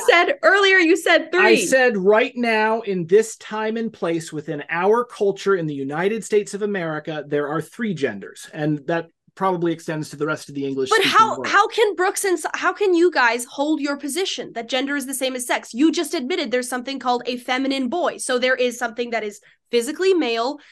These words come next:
Speaker 1: that has a, an expression of that that is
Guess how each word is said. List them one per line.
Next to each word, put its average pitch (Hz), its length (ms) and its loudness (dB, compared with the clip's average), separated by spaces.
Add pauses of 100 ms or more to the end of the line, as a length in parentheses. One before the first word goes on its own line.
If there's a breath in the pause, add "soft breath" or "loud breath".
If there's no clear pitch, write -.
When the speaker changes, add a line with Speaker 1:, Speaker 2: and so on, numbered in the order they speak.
(140 soft breath)
Speaker 1:
that 262 120 -2
has 254 360 0 (180)
a, 269 300 -2
an 247 100 0
expression 320 840 -2
of 269 160 -4
that 254 260 -2 (380)
that 269 120 -4
is 254 180 -6